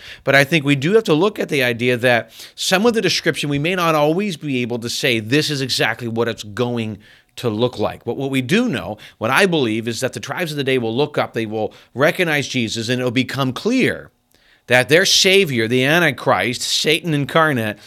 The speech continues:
has lied to them. It'll become clear that they have rejected the Messiah. And while they think in their minds they might finally defeat him, he, with his words, he is gonna begin to destroy his enemy. Literally,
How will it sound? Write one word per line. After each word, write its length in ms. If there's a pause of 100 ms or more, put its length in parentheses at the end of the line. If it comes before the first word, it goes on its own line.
(260)
has 160
lied 300
to 120
them. 280 (300)
It'll 180
become 320
clear 320
that 120
they 100
have 160
rejected 680
the 180
Messiah. 680
And 140
while 380 (260)
they 180
think 300
in 60
their 100
minds 320
they 80
might 240
finally 320
defeat 480
him, 320
he, 300
with 260
his 280
words, 600 (480)
he 220
is 140
gonna 180
begin 220
to 60
destroy 520
his 320
enemy. 360
Literally, 720